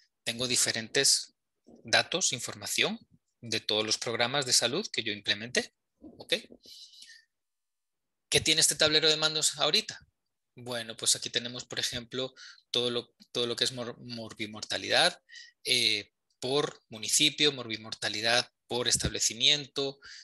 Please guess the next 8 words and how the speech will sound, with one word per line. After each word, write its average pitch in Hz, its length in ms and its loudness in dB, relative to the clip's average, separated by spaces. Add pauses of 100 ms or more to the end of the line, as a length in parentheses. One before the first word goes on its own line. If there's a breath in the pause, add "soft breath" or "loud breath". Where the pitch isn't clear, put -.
(200 loud breath)
tipos 123 360 -4
de, 113 380 -2
de, 110 540 -2 (920)
¿cómo - 160 -16
se 120 80 -8
llama? 131 300 -6
Altas - 320 2
hospitalarias 147 960 2